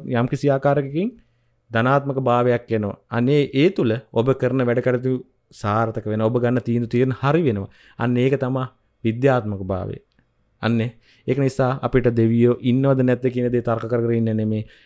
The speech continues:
ඒ තුළ තියෙන මානසික තෘප්තිමත් භාවය තුළ අපේ ජීවිතේ ජයග්‍රහණයට උදව් කරගන්න පුළුවන්.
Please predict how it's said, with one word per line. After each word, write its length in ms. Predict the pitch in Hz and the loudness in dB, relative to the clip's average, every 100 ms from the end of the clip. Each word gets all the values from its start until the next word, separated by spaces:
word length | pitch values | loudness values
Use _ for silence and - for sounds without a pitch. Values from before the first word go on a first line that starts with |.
| _ | _
ඒ 140 | 120 135 | 2 4
තුළ 180 | 143 131 | 4 2
තියෙන 220 | 135 127 - | 0 -2 -4
මානසික 520 | 107 113 131 147 139 | -2 0 2 0 -2
තෘප්තිමත් 520 | 131 127 - 120 113 | 0 0 0 0 0
භාවය 300 | 110 113 113 | 0 0 0
තුළ 220 | 110 113 110 | -2 -2 0
අපේ 160 | 113 | -2
ජීවිතේ 380 | 104 107 107 107 107 - - _ _ _ _ _ _ - | -2 -2 0 -4 -4 -16 -20 _ _ _ _ _ _ -6
ජයග්‍රහණයට 600 | 113 110 107 113 113 104 | 0 0 0 0 0 0
උදව් 300 | 107 110 107 | 0 2 0
කරගන්න 380 | 104 104 104 101 | 0 -2 -2 2
පුළුවන්. 320 | 170 170 107 | 6 6 4